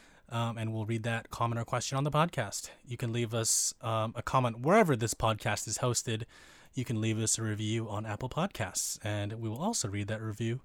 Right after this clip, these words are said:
on the podcast. Um, some fun updates I have. As of today, we are now on Google Podcasts, and as of five minutes ago, we are now on Spotify,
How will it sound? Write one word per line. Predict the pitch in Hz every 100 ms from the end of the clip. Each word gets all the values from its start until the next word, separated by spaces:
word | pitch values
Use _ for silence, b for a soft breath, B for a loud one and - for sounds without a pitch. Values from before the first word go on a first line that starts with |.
| - _ _
on | 120 131
the |
podcast. | 151 170 185 95 104 - - B B B B B B
Um, | 143 175 175 151 -
some | - 196 190 180 151
fun | - - 185 262 269 - -
updates | 135 151 131 -
I | 120
have. | 117 120 135 - -
As | 151 175
of | 175
today, | 190 165 165 214 208
we | 139 147
are | 135 127
now | 127 135 139 131
on | 123 120 113
Google | 120 202 208
Podcasts, | 180 185 185 208 233 - - -
and | 135 135 135
as | 131 135 131
of | 113
five | - 160 131
minutes | 175 247
ago, | 156 127 127 131
we | 123 139 127
are | 120
now | 123 117
on | 127
Spotify, | - 160 - 104 95